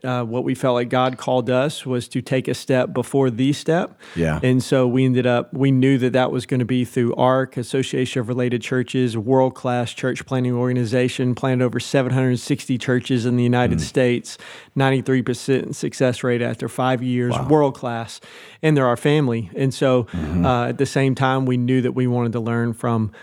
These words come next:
Speaker 1: Highlands and our family there. And so we s-, we spent about a year there just learning, going through the arc process,
Speaker 2: Right.
Speaker 1: uh, serving that church, and, uh, just learning so much, being a sponge and soaking up everything we could until,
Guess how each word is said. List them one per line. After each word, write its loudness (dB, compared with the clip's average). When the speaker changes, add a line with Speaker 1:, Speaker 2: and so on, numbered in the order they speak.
Speaker 1:
Highlands 2
and -6
our -6
family -2
there. 0
And 0
so -2
we 0
s-, -6
we 2
spent 2
about 2
a -2
year 4
there -2
just -6
learning, 2
going 2
through 0
the 0
arc 0
process, -4
Speaker 2:
Right. -2
Speaker 1:
uh, -2
serving 2
that 0
church, -2
and, 0
uh, 0
just -2
learning 2
so 2
much, 2
being 2
a -2
sponge -4
and 0
soaking 2
up -4
everything -2
we -2
could 0
until, 0